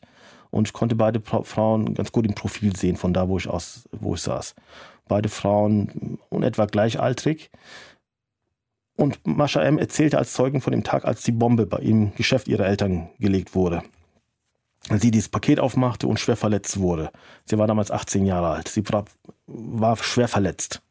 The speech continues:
Weite Teile der Haut waren verbrannt. Mehrere Notoperationen. Lange, monatelange Aufenthalte in Krankenhäusern. Das erzählte sie alles mit ganz ruhiger Stimme.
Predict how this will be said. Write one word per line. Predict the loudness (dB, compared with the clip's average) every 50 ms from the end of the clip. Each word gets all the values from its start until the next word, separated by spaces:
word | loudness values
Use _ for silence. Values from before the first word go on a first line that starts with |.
| _ _
Weite | 0 0 0 0
Teile | -2 0 0 2 2
der | 2 2 0
Haut | 0 0 0
waren | -2 -2 -2 -2
verbrannt. | -4 -4 -4 -2 -4 -4 -4 -8 -14 -20 -20 -20 -20 -20 -20 -20 -4
Mehrere | 0 2 4 4 4 4 4 4
Notoperationen. | 4 4 4 2 0 0 -2 -2 -2 -2 -4 -4 -2 -2 -2 -2 -6 -8 -12 _ _ _ _ _ _ _ _ _ _ _ _ _ _ _ _ _ _ _ _ -18 -16 -16 -16 -20 -20 -20 _ _
Lange, | 0 2 4 4 4 4 4 2 0 -2 -2
monatelange | 2 4 4 4 4 2 2 2 2 2 2 2 0
Aufenthalte | 0 0 0 0 0 0 2 2
in | 0
Krankenhäusern. | 0 0 -2 0 0 0 0 0 0 0 0 0 0 0
Das | -2 0 -2
erzählte | -2 0 2 2 4 4 4
sie | 4 4
alles | 2 2 2 2 2
mit | 0 2
ganz | 2 0 0 2 2
ruhiger | 2 4 4 2
Stimme. | 0 0 0 0 0 0 -2 -6